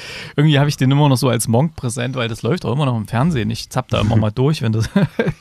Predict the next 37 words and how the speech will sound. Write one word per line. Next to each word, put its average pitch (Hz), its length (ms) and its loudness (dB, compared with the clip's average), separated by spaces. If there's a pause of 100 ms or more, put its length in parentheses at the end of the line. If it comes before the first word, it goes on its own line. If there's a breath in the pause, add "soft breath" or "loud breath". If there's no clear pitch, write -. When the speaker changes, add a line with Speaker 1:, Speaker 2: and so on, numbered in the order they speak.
Speaker 1:
<laughs> 180 600 -12
deswegen, 117 520 -6
ähm, 113 580 -2 (120)
ja, 117 200 -2
war 113 80 -2
auch 135 120 -4
schön, 117 280 0
den 113 100 2
mal 110 120 0
wieder 113 180 0
zu - 120 -10
sehen. 113 380 0 (800 soft breath)
Ähm, 110 800 -6
denn 110 160 0
dadurch, 110 340 2
dass 117 160 -2
er 110 520 -4
eben 107 280 -2
diese, 110 460 2
in 117 80 -2
dieser 107 200 0
Lebenskrise 127 680 2
ist, 117 320 0 (1000)
mh, 107 400 2 (880)
holt 123 260 0
er 117 40 2
sich 110 180 -2
halt 110 160 0
auch 104 100 -4
mal 98 160 -2
Rat 101 340 -6
bei 104 120 -6
so - 120 -18
einem 104 300 -10
Psychiater. 107 520 -2
Speaker 2:
Ja, 131 100 4
klar. 87 180 -6